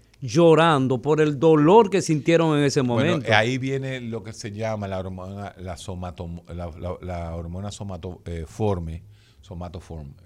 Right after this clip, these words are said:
Speaker 2: eh, eh, es la hormona de crecimiento, perdón, en, en español. La hormona de crecimiento que sale durante los niños cuando duermen y los muchachos crecen.
Speaker 1: Sí.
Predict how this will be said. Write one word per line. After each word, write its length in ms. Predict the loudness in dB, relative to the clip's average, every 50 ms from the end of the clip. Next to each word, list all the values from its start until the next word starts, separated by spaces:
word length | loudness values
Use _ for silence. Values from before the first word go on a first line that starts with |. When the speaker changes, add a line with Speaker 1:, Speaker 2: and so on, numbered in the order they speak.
| _ _
Speaker 2:
eh, 800 | -18 -16 -16 -16 -18 -20 -20 -20 -20 -20 -20 -18 -18 -16 -16 -16
eh, 0 | -16 -14
es 80 | -10 -6
la 100 | -6 -6
hormona 240 | -4 -6 -6 -8 -8
de 40 |
crecimiento, 680 | -8 -10 -12 -12 -12 -10 -10 -8 -10 -10 -10 -12 -12 -12
perdón, 340 | -12 -10 -8 -8 -10 -10
en, 180 | -12 -14 -16 -16
en 140 | -16 -16 -16
español. 480 | -16 -16 -16 -16 -16 -16 -16 -18 -20 -20 _ _ -20 -20 -20 _ -8
La 160 | -4 -4 -4
hormona 320 | -4 -6 -10 -10 -8 -8
de 80 | -10 -10
crecimiento 680 | -10 -12 -12 -10 -10 -8 -8 -6 -8 -8 -8 -12 -14 -14 -18 -20 -20 -20 -20 _ -12
que 180 | -12 -10 -10
sale 800 | -10 -12 -14 -8 -4 -2 0 2 2 0 0 -2 -4 -6 -8 -10 _
durante 460 | -14 -10 -10 -8 -8 -8 -10 -10 -12 -12
los 160 | -12 -12 -10
niños 480 | -10 -8 -8 -8 -8 -8 -8 -10 -12
cuando 360 | -14 -14 -14 -14 -12 -12 -12 -10
duermen 460 | -10 -8 -8 -8 -10 -10 -14 -16 -18 _ _ -20 -20 -20 _
y 80 | -14 -12
los 80 | -12
muchachos 320 | -10 -10 -12 -10 -10 -12 -10
crecen. 520 | -8 -6 -6 -6 -6 -8 -10 -12 -14 -16 -18 _ _ _ _ _
Speaker 1:
Sí. 200 | -20 -20 -18